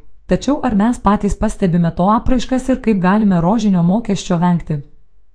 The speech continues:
Asmeninius finansus nagrinėjančioje FACEBO grupės pinigai ir reikalai dalyvių paklausėme, ar jiems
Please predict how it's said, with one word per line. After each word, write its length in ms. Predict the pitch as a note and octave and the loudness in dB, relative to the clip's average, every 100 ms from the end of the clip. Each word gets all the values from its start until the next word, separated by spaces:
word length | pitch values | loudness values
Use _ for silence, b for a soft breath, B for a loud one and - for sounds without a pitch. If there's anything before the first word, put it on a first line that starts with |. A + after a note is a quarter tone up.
| - - - - | -20 -20 -14 -4
Asmeninius 640 | G3 F#3+ F#3 F#3 C4+ - | 0 4 4 4 2 0
finansus 500 | F3 G3 C4+ G3+ - | 0 0 0 -4 -4
nagrinėjančioje 880 | F#3 D#3+ F3+ A#3+ B3+ G#3+ G3 F3 E3 | -2 0 2 2 2 0 0 0 0
FACEBO 600 | F3+ - F3+ F3 - - | -4 -4 -2 -2 -4 -4
grupės 360 | F3+ A3+ G#3+ G#3 | -4 0 0 2
pinigai 460 | G#3 F3+ F#3 G#3 | 2 2 2 0
ir 100 | G3+ | 0
reikalai 380 | F#3 F3+ E3+ F#3+ | 0 0 0 0
dalyvių 520 | A3 F#3+ F#3+ G#3+ G#3 G#3+ | 0 0 0 0 -2 -2
paklausėme, 720 | F3+ F3+ G#3+ A3 F3 D#3 D3 b b b - | -2 0 -2 0 -2 -2 -4 b b b -4
ar 120 | F3 | -2
jiems 300 | E3+ B3+ | 2 0